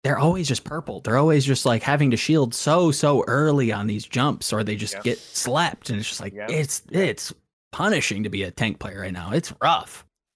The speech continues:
Speaker 2: A hundred percent, a hundred percent. And I think that, like, a Justice clearly looking, I mean, a lot of these, uh, dive matchups end up being kind of like these frontline skirmishes because
Speaker 1: Mm-hmm.
Speaker 2: both of the backlines are positioned really intelligently. They're doing a good job con-, controlling space. So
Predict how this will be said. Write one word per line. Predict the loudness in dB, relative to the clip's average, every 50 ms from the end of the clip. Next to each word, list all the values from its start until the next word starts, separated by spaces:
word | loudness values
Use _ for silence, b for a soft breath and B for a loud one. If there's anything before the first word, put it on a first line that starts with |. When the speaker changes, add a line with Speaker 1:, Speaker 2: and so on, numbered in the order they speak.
| -16
Speaker 2:
A | -14 -12
hundred | -12 -12 -14 -14
percent, | -16 -18 -16 -16 -16 -16 -16
a |
hundred | -16 -16 -16
percent. | -18 -16 -16 -16 -12 -8
And | -6
I | -6 -6 -6
think | -6 -8 -8 -6 -4
that, | -4 -4
like, | -2 -4 -4 -6 -10 _
a | -16 -16
Justice | -12 -4 0 0 0 0 -2 -8 -8 -8 -8 -10 -14 _ -16
clearly | -16 -12 -6 -4 -2 -2 -2 -2 -4 -6 -6
looking, | -6 -8 -8 -8 -10 -8
I | -8
mean, | -6 -4 -2
a | 0
lot | 0 2 2 0
of | -2 -4
these, | -6 -8 -8 -8 -10 -16 b b b _ -10 -6
uh, | -6 -4 -4 -6 -2 0
dive | 2 2 2 2 0 -2 -6
matchups | -6 -6 -6 -6 -6 -10 -10 -10 -10 -16 -14 -10 -8
end | -6 -4 -2 -2
up | -4 -4
being | -6 -10 -10 -10 -12
kind | -10 -8 -8
of | -6 -6
like | -8 -12 -12
these | -14 -16 -14
frontline | -10 -6 -6 -6 -6 -6 -8 -10 -8 -10
skirmishes | -12 -14 -14 -12 -12 -10 -10 -12 -10 -12 -12 -12
because | -12 -14 -12 -6 -2 -2 -2 -2
Speaker 1:
Mm-hmm. | -2 -2
Speaker 2:
both | -4 -4 -4 -6 -8
of | -14
the | -12 -6
backlines | -2 0 0 0 -2 -6 -12 -12 -12 -14
are | -16 -20
positioned | -20 -20 -18 -18 -16 -16 -14 -12 -12
really | -12 -12 -12
intelligently. | -14 -6 -4 -4 -4 -4 -6 -8 -10 -10 -10
They're | -12 -12
doing | -12 -12 -14 -14
a | -12
good | -14 -14 -10
job | -8 -10 -10 -10 -14 _ _ _ _
con-, | -20 -20
controlling | _ -20 -20 _ -18 -18 -18 -18 -18
space. | -18 -10 -8 -8 -8 -6 -8
So | -8 -10 -10